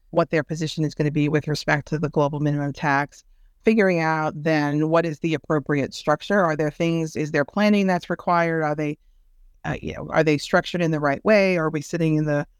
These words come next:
we have operations in the right jurisdictions? And so are there, are there things that need to be looked at either from an operations perspective or from a tax planning perspective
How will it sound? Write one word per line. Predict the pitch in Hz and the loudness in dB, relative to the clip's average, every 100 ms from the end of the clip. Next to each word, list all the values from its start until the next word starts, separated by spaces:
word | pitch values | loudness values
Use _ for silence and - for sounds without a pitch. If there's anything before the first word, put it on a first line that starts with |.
| _ - _ - | _ -20 _ 0
we | 170 | 4
have | 165 | 4
operations | 160 165 156 160 156 | 4 2 2 0 -4
in | 156 | -2
the | 143 | 0
right | 143 139 | 0 0
jurisdictions? | 147 143 - 156 - 151 147 | -2 -2 -2 -4 0 0 2
And | 147 | 0
so | 139 151 | 0 2
are | 151 160 | 2 2
there, | 165 156 151 - | 0 0 -2 -2
are | 156 | -2
there | 160 | -2
things | 147 196 180 | 2 2 2
that | 160 | 0
need | 160 | 0
to | 165 | -2
be | 156 | -2
looked | 156 156 | 0 2
at | 147 | 0
either | 143 147 143 | 0 0 -2
from | - 143 | -2 -2
an | 139 | 0
operations | 131 143 185 - 170 - | -2 2 2 2 -4 -2
perspective | 160 - 151 139 151 147 | -4 -2 -2 0 -2 -2
or | 143 139 | -2 -4
from | - 143 | -2 -2
a | 139 | -2
tax | 156 143 - | -4 -6 -4
planning | 165 156 156 - | -2 2 2 0
perspective | 147 - 143 - 147 139 | -4 -2 -2 -2 -2 -2